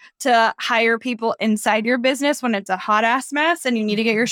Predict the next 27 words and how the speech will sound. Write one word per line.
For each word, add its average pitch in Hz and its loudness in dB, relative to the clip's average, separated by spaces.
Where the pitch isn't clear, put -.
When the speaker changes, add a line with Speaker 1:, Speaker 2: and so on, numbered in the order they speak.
Speaker 1:
shit - -6
together 269 0
first. 359 -2
So 262 0
we 277 -2
actually 339 0
suggest 240 -2
you 254 -4
look 233 -4
inside 254 0
your 226 2
personal 233 -2
life 254 0
first 240 -2
and 262 -2
see, 262 -4
like, 220 -2
literally 339 2
initially, 302 2
it 302 2
could 311 0
be 269 2
as 262 0
simple 254 -2
as 247 0
a 233 -4
conversation 226 0